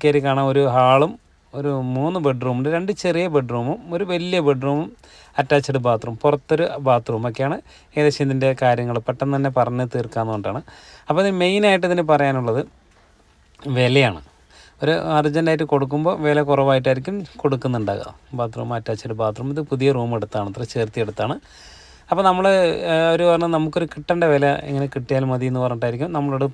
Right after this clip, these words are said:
പറയുക. അപ്പോൾ നമ്മളിപ്പോൾ ഇതിന് മുൻപൊരു വീഡിയോ ഇട്ടിട്ടുണ്ട്, പതിനഞ്ചായിരം രൂപ സെൻറ്റ് എന്ന് പറഞ്ഞിട്ട് പറമ്പായിരുന്നു, ഒരേക്കറ. പക്ഷേ അതും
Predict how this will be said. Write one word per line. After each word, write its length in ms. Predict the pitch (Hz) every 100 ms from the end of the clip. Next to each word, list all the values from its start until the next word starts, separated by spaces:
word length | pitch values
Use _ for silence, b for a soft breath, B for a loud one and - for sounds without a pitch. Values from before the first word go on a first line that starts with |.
| 123
പറയുക. 300 | 107 98 - b b b b
അപ്പോൾ 140 | 135 151
നമ്മളിപ്പോൾ 360 | 160 165 165 175
ഇതിന് 140 | 165 165
മുൻപൊരു 320 | 165 165 175 156
വീഡിയോ 160 | 135
ഇട്ടിട്ടുണ്ട്, 240 | 123 120 117 113
പതിനഞ്ചായിരം 580 | 123 127 127 127 123 120
രൂപ 140 | 117 113
സെൻറ്റ് 320 | 117 110 110 113 110 95 - 135
എന്ന് 120 | 117 107
പറഞ്ഞിട്ട് 240 | 104 101 147
പറമ്പായിരുന്നു, 580 | 123 110 104 98 98 175 - b b b b b 127
ഒരേക്കറ. 380 | 123 113 107 101 - _ _ -
പക്ഷേ 180 | - 175 175
അതും 220 | 175 202